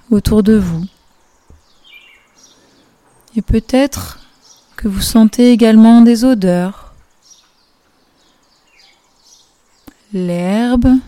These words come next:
peut-être la résine,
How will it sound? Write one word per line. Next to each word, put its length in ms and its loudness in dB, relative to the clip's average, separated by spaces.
peut-être 680 -12
la 140 -4
résine, 720 2